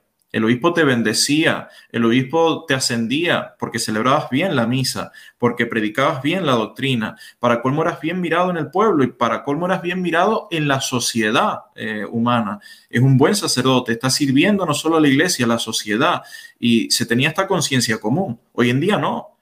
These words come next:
Es decir, por ser fiel a Dios, humanamente hablando, lo más que vas a recibir son palos por todas partes, empezando por la jerarquía católica, que es lo más extraño. Y como el pago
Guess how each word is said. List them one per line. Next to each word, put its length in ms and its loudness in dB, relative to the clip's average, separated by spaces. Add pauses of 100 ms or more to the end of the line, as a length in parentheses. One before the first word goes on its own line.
(100)
Es 180 0
decir, 140 2
por 160 0
ser 160 -2
fiel 220 0
a 100 4
Dios, 440 2
humanamente 520 0
hablando, 320 2
lo 120 2
más 160 0
que 80 -6
vas 160 0
a 20 0
recibir 460 2
son 280 -2
palos 380 0
por 160 -4
todas 240 0
partes, 380 -4
empezando 420 -2
por 120 0
la 100 2
jerarquía 560 0
católica, 720 -2 (1000)
que 60 -2
es 80 4
lo 60 4
más 160 2
extraño. 500 -2 (680)
Y 140 -2
como 720 2
el 220 4
pago 640 -2